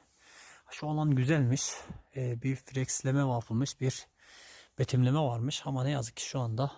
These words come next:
onu göremiyoruz. Şu noktada bir kazı çalışması,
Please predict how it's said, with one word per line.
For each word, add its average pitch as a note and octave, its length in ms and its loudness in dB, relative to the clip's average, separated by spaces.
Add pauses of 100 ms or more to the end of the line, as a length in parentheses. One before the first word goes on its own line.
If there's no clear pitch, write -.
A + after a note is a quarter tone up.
(120)
onu C3 360 2
göremiyoruz. A#2+ 640 -2 (1600)
Şu - 840 -2
noktada D3+ 540 0 (260)
bir D3+ 140 -2
kazı F3 260 -4
çalışması, G3 640 -6